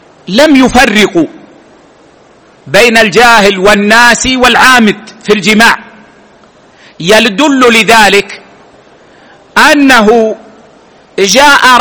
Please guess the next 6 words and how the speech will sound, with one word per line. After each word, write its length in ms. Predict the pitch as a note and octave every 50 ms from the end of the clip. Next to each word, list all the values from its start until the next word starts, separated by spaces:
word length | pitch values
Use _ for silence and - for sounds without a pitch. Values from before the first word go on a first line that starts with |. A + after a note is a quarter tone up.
| C4 B3+
رجل 420 | A#3+ G#3 B3+ B3+ B3 B3 A#3 A3+
وامرأته 760 | A#3 C4 C#4+ C#4+ B3+ B3 B3 A#3+ A3+ G#3+ G#3 - - F3+ D3+
غريبان 760 | C#3 D3+ F#3+ B3 C#4+ D4 D4 C4+ G#3+ C#4+ D#4+ D4 A#3+ F3 - - - - - - - - _ _ _ _ _ _ _ _ _
من 200 | F#3 A#3 C4+ B3+
بلد 440 | A3+ D#4 E4 D4+ D4 A#3 C4+ B3+ B3+
بعيدة، 520 | A#3+ C4+ A3+ C4+ D#4+ C#4+ B3+ F3+ G3 D#3